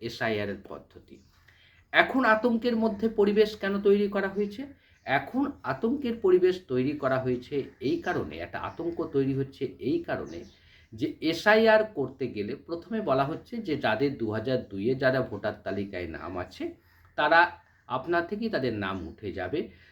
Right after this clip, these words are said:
যাদের বাবা মায়ের নাম আছে তাদের, তাদের নামও উঠে যাবে, এবং যাদের বাবা মায়ের নাম নেই এবং যাদের নিজেদের নাম নেই সেক্ষেত্রে তাদের ডকুমেন্টস প্রমাণ হিসাবে দিতে হবে।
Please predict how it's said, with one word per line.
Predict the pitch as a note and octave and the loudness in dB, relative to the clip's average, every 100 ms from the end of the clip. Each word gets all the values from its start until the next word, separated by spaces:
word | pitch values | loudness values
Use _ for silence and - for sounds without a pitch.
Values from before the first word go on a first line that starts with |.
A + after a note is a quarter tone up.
| _ | _
যাদের | D#3 E3 G3+ | 4 8 8
বাবা | C3+ A#2 C3+ | 6 2 2
মায়ের | E3 F#3+ G3+ | 4 4 4
নাম | F#3+ F3 F3+ | 4 4 2
আছে | F3+ - C#4+ - _ - | 0 -4 -16 -16 _ 0
তাদের, | D#3 E3+ G3 | 4 6 4
তাদের | G3 D3 E3+ | 2 2 4
নামও | E3+ E3 F3 | 4 4 4
উঠে | E3+ A2+ - G#2+ | 2 -2 -8 -6
যাবে, | G2 B2 B3+ - _ _ | -6 -6 -8 -12 _ _
এবং | - D#3 A3 - | -4 0 0 2
যাদের | C#3 C3 F3+ | 4 6 6
বাবা | D3+ A#2 A#2 D#3 | 6 4 4 4
মায়ের | D#3+ A3+ A#3+ | 6 4 4
নাম | D#3 B2 A#2 G#2+ | 2 2 2 2
নেই | B2+ G#3 B3+ - _ | 4 2 2 -8 _
এবং | - D3+ G3+ G3 | -4 2 2 2
যাদের | - C3+ B2+ C#3+ - - _ _ _ _ _ _ _ - | 4 4 6 2 0 -16 _ _ _ _ _ _ _ -8
নিজেদের | A#2 A#2 B2 A#2+ | -2 2 4 2
নাম | F2+ E2 D#2+ E2 | 0 -4 -6 -2
নেই | A#2 G3 - - - | 2 2 0 -14 -18
সেক্ষেত্রে | - G3 G#3 G3+ B3 B3 - B3 | -2 4 4 2 -4 -4 -10 -2
তাদের | - C3 G#2+ G2+ - | 2 2 0 -6 -8
ডকুমেন্টস | F#2+ - C#3+ G3 C#4+ - - _ | -10 -4 -2 0 -2 -8 -18 _
প্রমাণ | B2 A#2 B2 C3+ | -4 0 2 0
হিসাবে | A#2+ - A2 E3 | -2 -8 -6 -4
দিতে | G3 E2+ - | -6 -8 -14
হবে। | - - - | -14 -14 -16